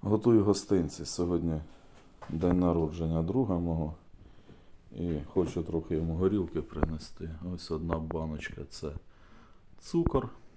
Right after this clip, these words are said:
І ще буде дві такі баночки. Ось іще одна баночка.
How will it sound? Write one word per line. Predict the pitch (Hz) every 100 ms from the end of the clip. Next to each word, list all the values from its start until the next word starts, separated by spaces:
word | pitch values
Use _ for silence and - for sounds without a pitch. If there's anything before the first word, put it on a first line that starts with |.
| - - - - - - - -
І | 95
ще | - 135
буде | 117 101 92
дві | 85 87 101
такі | 113 113 82
баночки. | 78 73 76 71 - - 76 - - - - 101
Ось | 98 -
іще | 85 - 85
одна | 90 107 113
баночка. | 113 120 117 - - 104